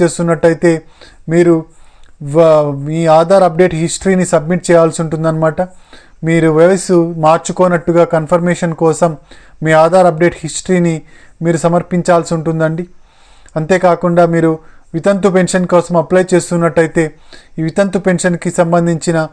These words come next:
మీ ఆయన భర్త, ఆమెడ-, పెన్షన్కి అప్లై చేసిన వాళ్ళ భర్త ఎవరైతే ఉంటారో ఆయన డెత్ సర్టిఫికెట్ను సబ్మిట్ చేయాల్సి ఉంటుంది. ఇది, ఈ విధంగా మీరు ఏ ఏ పెన్షన్కి మీరు అప్లై చేస్తున్నారో దానికి సంబంధించిన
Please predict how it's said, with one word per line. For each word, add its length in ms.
మీ 180
ఆయన 380
భర్త, 360
ఆమెడ-, 1000
పెన్షన్కి 380
అప్లై 240
చేసిన 240
వాళ్ళ 360
భర్త 280
ఎవరైతే 420
ఉంటారో 420
ఆయన 560
డెత్ 220
సర్టిఫికెట్ను 720
సబ్మిట్ 420
చేయాల్సి 280
ఉంటుంది. 400
ఇది, 180
ఈ 60
విధంగా 420
మీరు 360
ఏ 220
ఏ 40
పెన్షన్కి 460
మీరు 160
అప్లై 240
చేస్తున్నారో 460
దానికి 300
సంబంధించిన 760